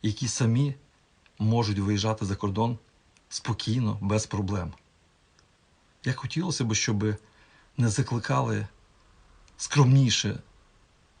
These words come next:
жити у воєнний час ті, які самі володіють достатньо нескромними статками і часом достатньо нескромно поводяться.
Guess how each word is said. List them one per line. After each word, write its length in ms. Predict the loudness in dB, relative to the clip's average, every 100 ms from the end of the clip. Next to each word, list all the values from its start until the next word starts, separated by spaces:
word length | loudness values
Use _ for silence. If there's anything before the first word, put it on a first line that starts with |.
| -2
жити 520 | 0 -2 -2 -6 -6
у 80 | -8
воєнний 540 | -8 -4 0 0 0 0
час 340 | 0 -2 -4
ті, 260 | -4 -4 -6 _ _ -20 -6
які 240 | -6 -4
самі 460 | -4 0 2 2 0 -6 _ _ -6
володіють 640 | 0 0 0 0 -2 -2 -4
достатньо 500 | -6 -4 -6 -2 0
нескромними 720 | 0 0 0 2 2 0 -2
статками 580 | -2 -4 -2 -6 -6 -8 _ _ _ _ _ -4
і 80 |
часом 460 | 0 0 -2 -2 -4 -8 _
достатньо 600 | -6 -6 -2 -4 -2 -4 -6 _ _ _ _ _ _ 2
нескромно 560 | 2 2 0 0 0
поводяться. 600 | 0 -2 -2 -4 -8 -12